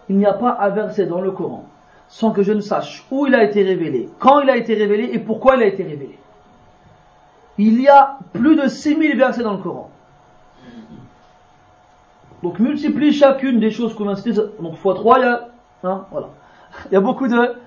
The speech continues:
science dans tout cela. Donc le savant se doit premièrement de maîtriser la langue arabe, car c'est par son biais qu'il pourra comprendre le Coran. Et la langue arabe est la clé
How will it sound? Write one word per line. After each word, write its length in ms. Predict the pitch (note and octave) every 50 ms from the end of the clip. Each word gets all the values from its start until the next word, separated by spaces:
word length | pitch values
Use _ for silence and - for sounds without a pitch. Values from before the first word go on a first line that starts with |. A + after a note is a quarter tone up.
| - _ - _
science 560 | _ - - - B3+ C4+ C4+ - - - - -
dans 320 | F#3 G3+ G#3 G#3 - - -
tout 80 | - F#3
cela. 220 | - - E3 - - - - - _ _ _ _ _ _ _ _ _ _ _ _ _ _ _ _ _ _ _ _ _ _ _ _ _ _ _ _ _ _ - _ _ _ _ _ _ _ _ _ _ _ _ _ -
Donc 80 | F3
le 100 | - D#4+
savant 440 | D#4 E4 D#4+ D4 D4 D4 D4+ D4 - - - _ _ _ _ _ _ _ _ _ _ _ _ _ _ _ _ _ _ _ _ _
se 160 | _ - - G#3+
doit 260 | F#3+ G#3+ A#3+ A#3+ -
premièrement 680 | - A#3 A3+ A3+ A#3 G#3+ G#3+ A3 A#3 A#3+ - - - - - - - _ _ _ _ _
de 120 | C#3 E3+ E3+
maîtriser 460 | F#3 F#3+ F#3+ - - G3 F3 G3+ G#3+
la 80 | G#3+
langue 200 | G3 G3 F#3+ F#3+
arabe, 280 | G3 G3 A3 G#3 - - - - _ _ _ _ _ _ -
car 180 | - G#3 G3
c'est 180 | - - F#3+ -
par 160 | F#3+ E3+ -
son 180 | - - G3 F3+
biais 220 | E3+ G3+ A#3 A#3+
qu'il 160 | A#3+ G#3+ D#3
pourra 240 | D#3+ F3+ F3 F#3 F3+
comprendre 480 | - G3+ G3 - - E4+ G4 D4+ F#3+ E3
le 100 | D3+ D3
Coran. 220 | - - - - - - - _ _ _ _ _ _ _ _ _ _ _ _ _ _ _ _ _ _ _ _ _ _ _ _ _ _ _ _ _ _ _ _ _ _ _ _ _ _ _ _ -
Et 60 | F3
la 80 | F#3+ G3
langue 180 | G#3+ G#3+ G#3
arabe 280 | A3+ A#3 C4 C#4+ A#3+ A3+
est 60 | A#3
la 100 | A#3 A3+
clé 380 | A3+ - A#3 C4+ C#4 C4+ -